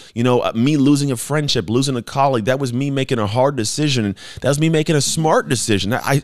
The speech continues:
and from reading and learning, and that was me losing a bunch of money to learn a bunch of lessons to come back and make a bunch of money. That's what that is. It's not just some concept. So what I want you to do is, is take a look at your life and say, "Where are you right now determining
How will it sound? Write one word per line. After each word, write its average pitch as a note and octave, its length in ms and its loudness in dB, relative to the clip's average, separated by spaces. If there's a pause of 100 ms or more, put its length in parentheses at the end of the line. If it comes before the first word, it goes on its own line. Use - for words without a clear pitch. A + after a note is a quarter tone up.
and C3 200 -2
from A#2+ 180 2
reading C#3+ 460 2
and G#2 100 2
learning, C#3+ 460 2
and A2 120 0 (260)
that D3 120 0
was D3+ 160 0
me D3 140 0
losing E3 480 2
a C3+ 40 2
bunch A2+ 280 -2
of G2+ 80 -2
money G2+ 180 0
to G2 80 0
learn A2+ 380 2
a F3+ 40 0
bunch A#2 280 0
of F#2+ 80 0
lessons F#2 340 -2
to G2+ 80 -4
come A2+ 240 -2
back A#2+ 240 -2
and A2 160 0
make D#3 220 0
a D3+ 40 2
bunch F#2+ 280 -2
of F2+ 80 -2
money. D2+ 180 -4
That's - 220 -2
what - 80 -8
that - 140 0
is. G#3+ 420 0 (680)
It's - 160 -4
not E3 240 -2
just A2 340 0
some B2+ 200 -2
concept. - 720 -6 (420)
So - 120 0
what F3 120 6
I F3 40 4
want G#3 240 2
you C4+ 60 -2
to G3+ 100 2
do C#3 200 4
is, B2 120 -2
is A2+ 260 -2 (360)
take - 180 0
a - 60 -2
look F#3+ 180 0
at F#3 120 0
your D3 100 0
life C#3+ 240 2
and C3 100 -4
say, B2+ 140 2
"Where B2 260 4
are A#3 60 2
you D#3+ 240 2
right C3 240 2
now A2 260 2
determining A#2 680 0